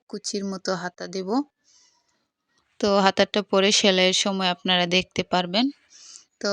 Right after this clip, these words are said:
এখন আমরা ঘেরের কাপড়টা কাটিং করে নিব। তো বডির বারো ইঞ্চি বাদ দিয়ে, উম, আমরা এখন পুরো মাপটা ধরে নিব।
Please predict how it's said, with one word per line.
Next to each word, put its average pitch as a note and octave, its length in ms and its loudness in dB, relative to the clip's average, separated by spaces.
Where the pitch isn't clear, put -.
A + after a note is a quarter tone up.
এখন G#3+ 320 -2
আমরা G3+ 380 -2
ঘেরের F#3+ 480 2
কাপড়টা F#3+ 640 -2
কাটিং G3 440 -6
করে F#3 300 -4
নিব। F3+ 220 -6
তো A#3 80 -2
বডির G#3 380 4
বারো G3 360 2
ইঞ্চি G#3 440 -4
বাদ F#3+ 240 -4
দিয়ে, G3 240 2
উম, G#3+ 300 -4
আমরা G3+ 440 -2
এখন G3 340 -4
পুরো G3 280 0
মাপটা F#3+ 440 0
ধরে F3+ 360 -2
নিব। F3+ 240 -6